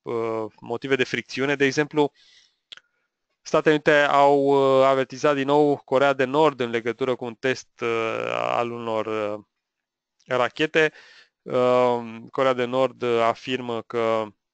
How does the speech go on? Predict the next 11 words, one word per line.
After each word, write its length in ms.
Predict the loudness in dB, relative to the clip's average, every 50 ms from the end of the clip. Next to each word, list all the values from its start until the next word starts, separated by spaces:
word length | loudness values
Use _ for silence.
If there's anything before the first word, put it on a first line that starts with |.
| _ _ _ _ _ _
este 340 | _ -10 -10 -10 -8 -10 -6
capabilă 560 | -6 -6 -2 0 -2 -2 0 -2 -4 -4 -4
să, 360 | -6 -8 -8 -6 -4 -4 -4
și 180 | -6 -8 -10 -8
că 280 | -6 -4 -2 -2 -2 -2
va 120 | -2 -2
face 340 | 0 0 -2 -2 -2 -6 -8
un 300 | -8 -8 -12 -14 -8 -6
astfel 280 | -6 -6 -4 -6 -8
de 100 | -6 -8
test 300 | -8 -4 -4 -4 -4 -4